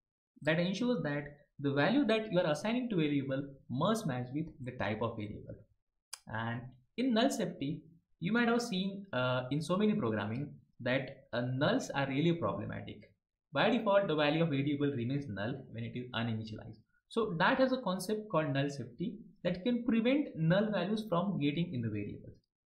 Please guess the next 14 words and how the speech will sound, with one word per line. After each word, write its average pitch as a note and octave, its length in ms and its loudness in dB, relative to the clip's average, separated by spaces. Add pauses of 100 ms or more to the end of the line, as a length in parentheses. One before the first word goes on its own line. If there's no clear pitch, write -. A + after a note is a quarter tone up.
(360)
In A3 160 2
my B3 100 4
upcoming C4 400 2
videos, F#3+ 380 2 (320)
I F3+ 80 2
will A3 100 2
separately A#3+ 560 0
explain F3 640 -2 (200)
the C3 80 -6
type C#3 280 -2
safety F3+ 600 -6
as B2+ 160 -4
well D3 140 0
as G3+ 160 0